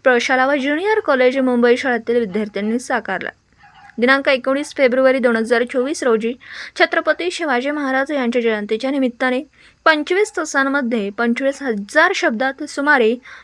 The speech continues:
बारा बाय सोळा फूट या साईजमध्ये शिवरायांची प्रतिमा भारती विद्यापीठ प्रशालेचे उपक्रमशील कला शिक्षक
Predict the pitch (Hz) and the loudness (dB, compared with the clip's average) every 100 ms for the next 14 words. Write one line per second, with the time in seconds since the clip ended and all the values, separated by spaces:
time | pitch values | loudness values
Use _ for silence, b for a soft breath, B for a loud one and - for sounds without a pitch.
0 | B 254 277 294 359 381 403 370 294 302 | B 4 4 4 0 -2 -2 2 4 2
1 | 311 285 302 277 277 285 247 233 269 262 | 0 -6 -4 -2 -2 0 -2 0 -2 -4
2 | 277 294 - 247 226 226 233 294 269 233 | -6 -6 -2 2 2 2 -2 -2 -4 -2
3 | 226 233 269 240 214 226 440 330 269 262 | -4 -4 -4 -2 -2 0 0 0 0 0
4 | 269 277 247 240 240 233 254 233 220 240 | -2 -2 -2 -2 -2 -2 -2 -4 -6 -4
5 | 233 254 - 311 339 247 208 214 285 277 | -4 -4 -6 -8 -4 0 2 0 -4 -8
6 | 262 190 | -6 -8